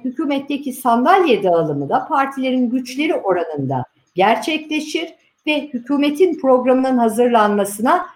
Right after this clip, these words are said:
birlikte katkıda bulunurlar. E, beraber yazarlar o programı ve parlamentodan güven oyu alarak faaliyetlerini sürdürürler. Dolayısıyla gene Linz'e atıfta bulunarak söyleyecek olursak,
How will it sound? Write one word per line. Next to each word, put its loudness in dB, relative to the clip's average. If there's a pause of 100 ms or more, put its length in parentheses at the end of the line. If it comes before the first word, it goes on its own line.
(160)
birlikte 2
katkıda -2
bulunurlar. -4 (460)
E, 2 (160)
beraber 2
yazarlar 0 (120)
o -10
programı -8 (280)
ve -4
parlamentodan 0
güven -2
oyu -6
alarak 2 (300)
faaliyetlerini 2
sürdürürler. -6 (400)
Dolayısıyla 4
gene 2
Linz'e 2
atıfta -2
bulunarak 0
söyleyecek -6
olursak, -4